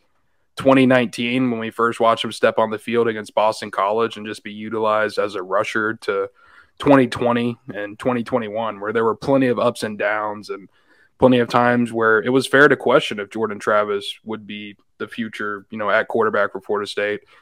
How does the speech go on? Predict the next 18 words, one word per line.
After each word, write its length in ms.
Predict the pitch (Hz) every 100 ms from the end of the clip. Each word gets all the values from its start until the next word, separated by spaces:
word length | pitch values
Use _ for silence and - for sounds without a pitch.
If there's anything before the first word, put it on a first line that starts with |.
| _ _ -
And 120 | 101
then, 300 | 107 117 117
you 100 | 104
know, 140 | 110 110
he 120 | 110
just 260 | 120 -
seized 320 | - 113 120 123
it 160 | 113 - 104
and 160 | 92
proved 320 | - 120 120
it 100 | 110
and 300 | 95 95 101
put 140 | - 110
it 180 | 101 _ -
all 220 | 110 107
together 640 | 104 101 107 110 107 101 - _ _ _ _
this 280 | 113 113 -
year, 380 | 101 98 98